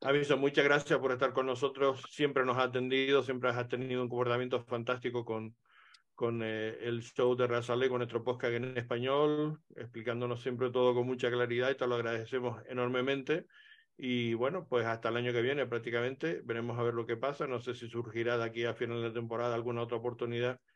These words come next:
para estar con, contigo y comentar lo que vaya sucediendo, pero en cualquier caso, muchas gracias,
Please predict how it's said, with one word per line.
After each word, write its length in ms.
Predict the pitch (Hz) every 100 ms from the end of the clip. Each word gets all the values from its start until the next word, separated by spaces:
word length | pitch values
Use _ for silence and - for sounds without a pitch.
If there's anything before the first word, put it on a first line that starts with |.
| _ _ _
para 180 | 123 123
estar 240 | 123 123
con, 340 | 123 120 120 117
contigo 400 | 123 117 123 127
y 40 |
comentar 460 | 123 120 117 117 120
lo 220 | 123 117
que 180 | 120 120
vaya 340 | 113 117 120
sucediendo, 640 | 120 120 123 127 131 151
pero 140 | 143 123
en 60 | 120
cualquier 320 | 117 120 113
caso, 320 | 127 123 131
muchas 260 | 127 123 123
gracias, 480 | 120 123 147 151